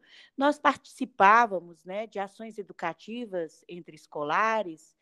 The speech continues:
fazendo palestras, teatros, é, e, é, educando, é, participando do processo de educação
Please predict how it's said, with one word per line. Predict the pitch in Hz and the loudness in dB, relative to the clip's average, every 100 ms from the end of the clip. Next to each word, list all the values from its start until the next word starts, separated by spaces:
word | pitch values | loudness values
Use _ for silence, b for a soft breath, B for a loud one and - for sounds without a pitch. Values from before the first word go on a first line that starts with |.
| _ _ - | _ _ -12
fazendo | 208 196 175 | -10 -10 -10
palestras, | - 180 175 180 214 202 185 _ 147 147 _ | 0 2 2 2 2 0 -4 _ -20 -20 _
teatros, | - 170 170 208 202 185 _ 151 143 _ _ _ _ _ - | -10 -4 -2 -2 -4 -10 _ -20 -20 _ _ _ _ _ -12
é, | 208 220 - | -12 -12 -14
e, | 311 - _ | -18 -18 _
é, | - 262 - | -12 -12 -10
educando, | - 240 285 - 226 254 330 262 | -6 -6 -8 -12 -8 -8 -10 -16
é, | 185 160 - - | -14 -14 -12 -10
participando | 214 - 294 - 254 320 220 | -10 -10 -6 0 0 0 -10
do | |
processo | 196 180 - 170 - | -8 -8 -8 -12 -12
de | |
educação | 160 - 160 - 160 151 | -14 -10 -10 -8 -8 -8